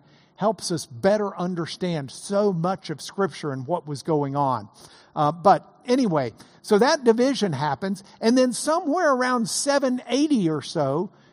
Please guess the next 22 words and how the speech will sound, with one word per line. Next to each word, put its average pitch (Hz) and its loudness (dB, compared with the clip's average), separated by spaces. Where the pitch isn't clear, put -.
you 208 4
start 269 -2
having 240 0
these 226 0
prophetic 294 0
voices 214 -2
that 220 4
are 202 2
now 220 2
the 196 4
minor 202 0
prophets. 240 0
That's 175 -2
not 269 2
to 202 -12
say 320 2
there 269 0
weren't 226 0
prophets 202 0
before. 220 0
There 233 6
were. 240 0